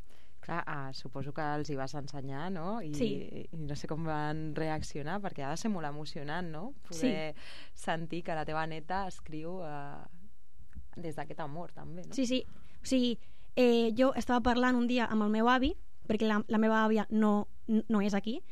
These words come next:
Speaker 2: i vaig parlar amb ell de
Speaker 1: Clar.
Speaker 2: records que té amb ella,
Speaker 1: Clar.
Speaker 2: i vaig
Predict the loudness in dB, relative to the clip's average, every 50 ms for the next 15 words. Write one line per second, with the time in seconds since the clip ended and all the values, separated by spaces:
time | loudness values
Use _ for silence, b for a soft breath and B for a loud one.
0 | b b b b b b b b b b b 2 4 6 6 6 6 6 6 8
1 | 8 6 6 6 4 4 4 4 4 4 6 6 6 6 6 4 2 2 2 4
2 | 4 4 4 4 4 4 4 2 2 -2 -4 -4 b b b b 2 2 4 4
3 | 2